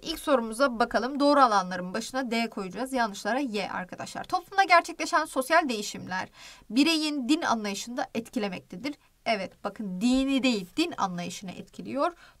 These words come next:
Doğru. Şöyle kalem rengini değiştirelim. Doğru. Dini metinlerin farklı şekillerde yorumlanması sonucu İslam dünyasında çeşitli dini ekoller ortaya çıkmıştır. Evet, dini metinlerden kaynaklanan sebeplerden dolayı da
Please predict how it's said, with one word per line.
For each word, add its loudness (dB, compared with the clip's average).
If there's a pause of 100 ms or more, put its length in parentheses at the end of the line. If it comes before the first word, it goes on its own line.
(120)
Doğru. -2
Şöyle -4
kalem -8
rengini -6
değiştirelim. -6 (2000)
Doğru. 0 (360)
Dini 6
metinlerin 2
farklı 4
şekillerde 6
yorumlanması 2
sonucu -4
İslam 2
dünyasında -2
çeşitli -4
dini -2
ekoller 4
ortaya -2
çıkmıştır. -12
Evet, -2 (120)
dini 0
metinlerden 0
kaynaklanan -4
sebeplerden -10
dolayı -12
da -2